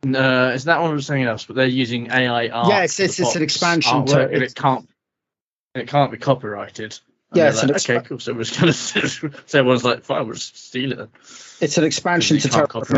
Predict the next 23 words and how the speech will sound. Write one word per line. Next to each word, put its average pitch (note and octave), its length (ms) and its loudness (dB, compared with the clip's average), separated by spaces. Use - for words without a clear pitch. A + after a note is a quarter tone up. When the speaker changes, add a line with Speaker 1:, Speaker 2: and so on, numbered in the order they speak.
Speaker 1:
copyright - 20 2
A C#3 40 2
I A#2 160 0
Speaker 2:
Mars. A2+ 400 -2
Speaker 1:
art. A#2 260 4
Speaker 2:
Um, A2+ 300 -2
Speaker 1:
Gotcha, G#2 260 -12
Speaker 2:
from, A#2 160 2
Speaker 1:
gotcha. G#2 200 0
Speaker 2:
from A#2 320 -4
Stronghold B2+ 640 0
Games. A#2 520 0
Um, A#2 320 2
Terrible D#3 460 0
Person C3 380 2
owns B2 180 2
the A2+ 60 -2
company, B2+ 440 0
so, A#2 180 2
you B2+ 140 2
know, A2 100 2
whatever. A2+ 260 2
Uh, F#3+ 200 4